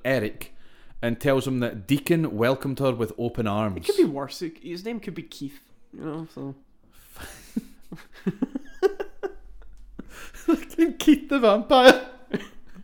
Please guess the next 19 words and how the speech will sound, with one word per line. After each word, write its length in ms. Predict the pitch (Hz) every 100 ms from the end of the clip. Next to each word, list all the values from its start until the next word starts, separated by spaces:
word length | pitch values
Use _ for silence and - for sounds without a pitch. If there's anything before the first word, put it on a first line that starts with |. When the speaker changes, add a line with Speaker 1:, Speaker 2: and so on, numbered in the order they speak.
| - - - - - - - - 247 -
Speaker 1:
I 100 | 190
imagine 320 | 180 190 226 220
he's 80 |
got 180 | 196 156
a 20 | 120
lisp 260 | 151 -
as 120 | 160 139
well 480 | 135 156 165 175 165
'cause 160 | 165 151
of 60 |
the 80 | 151
fucking 300 | 165 156 147
teeth, 300 | - 160 -
like, 120 | 160
he 60 | 147
can't 300 | 156 156 147
quite 260 | 147 139 -
talk 260 | 135 143
right. 260 | 180 160